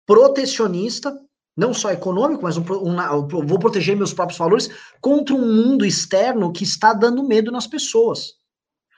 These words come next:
Sabe por quê que eu acho que as pessoas estão com medo? Vou colocar, vou, desculpa me estender, eu vou passar pra vocês. Mas as pessoas aqui no Brasil tão es-, a-, assustadas, eu tô. O mundo real, todo mundo falindo e fechando, e a bolsa tá subindo.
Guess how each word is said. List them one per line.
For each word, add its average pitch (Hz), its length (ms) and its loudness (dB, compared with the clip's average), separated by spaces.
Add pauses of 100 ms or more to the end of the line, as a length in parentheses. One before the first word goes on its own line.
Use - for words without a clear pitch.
Sabe 320 180 2
por 226 100 -2
quê 247 180 4
que - 80 -2
eu 170 40 4
acho 151 120 0
que - 40 -10
as 143 60 -10
pessoas 151 160 -12
estão 143 160 -12
com 147 80 -8
medo? 170 200 -2
Vou 143 100 -8
colocar, 170 340 -2
vou, 151 120 -10
desculpa 247 300 -8
me 226 80 0
estender, 190 320 -2
eu 220 60 2
vou 226 80 -6
passar 226 260 -4
pra 220 120 -8
vocês. 160 420 -6 (440)
Mas 208 380 0 (560)
as 233 100 2
pessoas 339 280 4
aqui 370 160 0
no 311 60 2
Brasil 254 280 6
tão 359 140 2
es-, - 380 -6
a-, 190 220 0
assustadas, 180 560 2
eu 294 140 2
tô. 190 420 4 (1080)
O 330 60 4
mundo 359 320 8
real, 254 500 6
todo 294 260 2
mundo 277 220 0
falindo 233 420 2
e - 20 -8
fechando, 269 440 -2
e - 20 6
a 247 40 4
bolsa 277 340 -2
tá 311 100 -2
subindo. 277 640 0